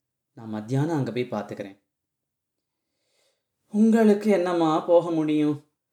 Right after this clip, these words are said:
பையனை அழைச்சிக்கிட்டு போக சொல்றேன். நீங்க கவலைப்படாதீங்க."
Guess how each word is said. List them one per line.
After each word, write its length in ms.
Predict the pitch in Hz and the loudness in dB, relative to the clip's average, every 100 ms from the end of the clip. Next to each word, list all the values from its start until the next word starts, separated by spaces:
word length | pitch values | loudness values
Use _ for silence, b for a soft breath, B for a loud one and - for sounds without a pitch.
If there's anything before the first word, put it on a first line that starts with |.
| _ | _
பையனை 400 | - 131 147 151 127 123 151 165 | -6 -4 -2 -2 -2 -2 -2 -2
அழைச்சிக்கிட்டு 640 | 139 - 139 139 135 131 | -4 -6 -6 -4 -8 -8
போக 260 | 135 123 127 | -2 -2 0
சொல்றேன். 360 | 117 104 98 _ _ _ _ _ | -4 -6 -12 _ _ _ _ _
நீங்க 460 | 151 143 123 117 131 | -2 2 0 -2 0
கவலைப்படாதீங்க." 840 | 143 143 139 123 107 98 98 95 | 0 0 0 -2 -4 -6 -14 -20